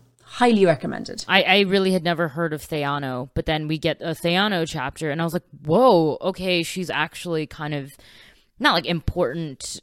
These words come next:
Speaker 2: um, but, but, but she, she is a valuable voice to be heard." 'Cause her husband was a traitor, and, like, I definitely didn't remember that. And I was like, "Wait, she survived?" And I was like, "Oh, yeah, okay, so her husband was a traitor." So, um,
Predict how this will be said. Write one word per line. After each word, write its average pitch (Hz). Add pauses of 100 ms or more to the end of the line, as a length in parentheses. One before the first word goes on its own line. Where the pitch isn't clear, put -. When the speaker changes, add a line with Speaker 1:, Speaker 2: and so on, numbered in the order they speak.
(120)
Speaker 2:
um, 143
but, 170
but, 170
but 170
she, 180
she 175
is 160
a 165
valuable 151
voice 143
to 147
be 143
heard." 92 (240)
'Cause 185
her 196
husband 202
was 214
a 208
traitor, 185
and, 156
like, 151
I 147 (760)
definitely 185
didn't 160
remember 220
that. 110
And 156
I 147
was 151
like, 160
"Wait, 185 (160)
she 151
survived?" 135
And 226
I -
was 208
like, 180
"Oh, 180
yeah, 127 (200)
okay, 131
so -
her -
husband 123
was 123
a 127
traitor." 57 (680)
So, 120 (640)
um, 120